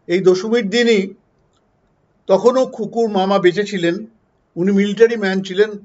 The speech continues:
ইয়া তাগড়া মোচ, আর উনি সারাক্ষণ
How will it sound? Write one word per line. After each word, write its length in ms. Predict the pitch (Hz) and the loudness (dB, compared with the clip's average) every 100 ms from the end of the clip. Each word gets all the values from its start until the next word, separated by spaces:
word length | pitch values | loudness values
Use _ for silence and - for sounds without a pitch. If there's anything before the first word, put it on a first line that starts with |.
| _ _ _ | _ _ _
ইয়া 260 | 147 202 208 | 0 4 4
তাগড়া 460 | 208 180 180 208 | 2 2 4 4
মোচ, 560 | 190 180 202 190 - - _ _ _ _ _ | 4 2 2 0 -6 -20 _ _ _ _ _
আর 180 | 151 175 | -2 0
উনি 380 | 180 214 220 196 - _ _ _ | 2 0 -2 -4 -14 _ _ _
সারাক্ষণ 560 | - 196 202 - 226 | -4 2 2 2 4